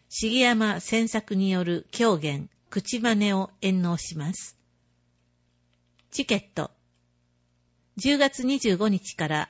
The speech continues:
窓口発売開始。九時から十七時。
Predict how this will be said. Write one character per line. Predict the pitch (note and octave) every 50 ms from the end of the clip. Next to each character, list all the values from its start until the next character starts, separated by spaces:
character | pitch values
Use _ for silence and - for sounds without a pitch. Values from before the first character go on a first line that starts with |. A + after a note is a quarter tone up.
| _ -
窓 | F#3 G3 G3+ A#3+ G#3
口 | A3 - - G3+
発 | - - F#3+ - - F3+
売 | E3 D#3 D3 - - -
開 | - F#3 E3
始。 | D#3 - - - D3+ C#3+ - _ _ _ _ _ _ _ _ _ _ _ _ _ _ _ _ _ _ _ _ _ _ _ _ _ _ _ _ _ _ _ _ _ _ _ _ _ _ _ _ _ _ _ _ _ _ -
九 | - D4
時 | A#3 A#3 -
か | - F#3 E3
ら | D3+ C#3 C#3+ -
十 | - - F#3+ G3+
七 | F#3 - - - F3 D#3
時。 | - - -